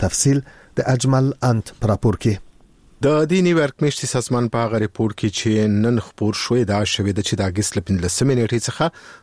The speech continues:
Speaker 2: د اکتوبر تر یو دېرشمې نیټې پورې د پخوانیو افغان امنیتي ځواکونو لږ تر لږه اووه څلوېښت غړي چې طالبانو ته تسلیم شوي او یا د دوی لخوا نیول شوي وو، وژل شوي او یا هم تریتم شوي دي.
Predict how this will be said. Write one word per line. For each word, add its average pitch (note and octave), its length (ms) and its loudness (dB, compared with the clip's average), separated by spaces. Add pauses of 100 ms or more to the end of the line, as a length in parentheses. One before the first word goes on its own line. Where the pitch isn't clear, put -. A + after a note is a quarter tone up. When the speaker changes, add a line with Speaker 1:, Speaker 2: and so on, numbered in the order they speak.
(140)
Speaker 2:
د E3 120 2
اکتوبر E3 380 0
تر C3+ 140 0
یو A#2 120 2
دېرشمې G#2 480 0
نیټې A2 360 0
پورې E3 240 2
د D3+ 100 -2
پخوانیو A#2+ 460 0
افغان G#2+ 360 -2
امنیتي F2 380 -4
ځواکونو D3+ 420 0 (440)
لږ F3+ 240 2 (120)
تر A2 200 0
لږه G2 220 -2
اووه C#3+ 200 0
څلوېښت G2+ 480 0
غړي D#3 240 2
چې F3 100 2 (460)
طالبانو E3 420 0
ته D#3 140 -2
تسلیم B2+ 320 0
شوي D3+ 220 4
او B2 40 2 (120)
یا A#2+ 160 2
د G#2 100 0
دوی B2 140 2
لخوا A2+ 280 -4
نیول F2+ 300 -2
شوي E3+ 240 2
وو، E3 160 2 (460)
وژل D3 340 0
شوي G3 300 2
او - 20 0 (100)
یا C#3 160 2
هم D#3+ 240 -4
تریتم G#2 400 -2
شوي F2+ 280 -6
دي. G2+ 60 -6